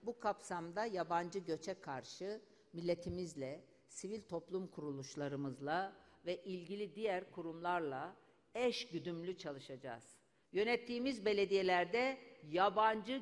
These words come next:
göç masaları kuracak, ikametgah, kent içi hareket,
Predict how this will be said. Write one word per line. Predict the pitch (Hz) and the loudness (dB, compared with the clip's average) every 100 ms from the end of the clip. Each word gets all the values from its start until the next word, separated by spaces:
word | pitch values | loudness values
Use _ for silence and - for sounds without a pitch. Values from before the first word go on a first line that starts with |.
| 190 | 4
göç | 208 240 240 - | 6 6 2 -4
masaları | 185 190 - 190 190 185 202 | -2 -2 2 4 6 4 2
kuracak, | - 160 139 180 226 240 - - - - | 0 -2 0 4 4 4 -4 -20 -20 -20
ikametgah, | 185 196 190 190 180 - 185 185 220 - - _ - | -6 2 2 2 -2 -2 0 2 0 -4 -20 _ -4
kent | 208 233 226 | 2 2 0
içi | 202 - 175 | -4 0 2
hareket, | 160 147 - 170 | 2 0 0 -2